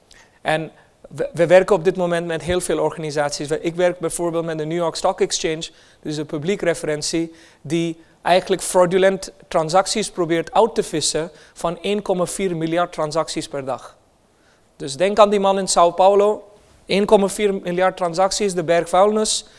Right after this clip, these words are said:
En het stukje goud is een aantal van die fraudulente transacties daar uit te vissen. Dit is voor onze vrienden de C I O en de I T-organisatie. Big Data Security. Hoe kan je organisaties, eh, eigenlijk beter beschermen?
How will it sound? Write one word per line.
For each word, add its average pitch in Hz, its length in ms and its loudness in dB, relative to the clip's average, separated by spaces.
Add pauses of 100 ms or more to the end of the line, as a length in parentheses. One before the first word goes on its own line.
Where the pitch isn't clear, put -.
(240)
En 170 140 -4
het 175 100 -2
stukje 220 320 0
goud 190 360 4
is 175 120 2
een 170 120 0
aantal 180 360 0
van 170 140 -6
die 165 100 -4
fraudulente 160 540 -2
transacties 151 560 -6
daar 143 140 -4
uit 143 140 -4
te 143 80 -14
vissen. - 380 -14 (2000)
Dit 254 180 0
is 269 160 2
voor 226 400 6 (320)
onze 196 320 0
vrienden 214 340 0
de 180 200 0
C - 20 -6
I 196 340 6
O 196 140 4
en 185 80 2
de 175 160 0
I 175 80 0
T-organisatie. 147 1000 -4 (440)
Big 180 180 -2
Data 202 240 2
Security. 185 640 -2 (240)
Hoe 254 240 -2
kan 233 160 2
je 214 160 -2
organisaties, 185 960 0 (360)
eh, 151 340 2
eigenlijk 175 440 0
beter 180 260 -2
beschermen? 147 580 -2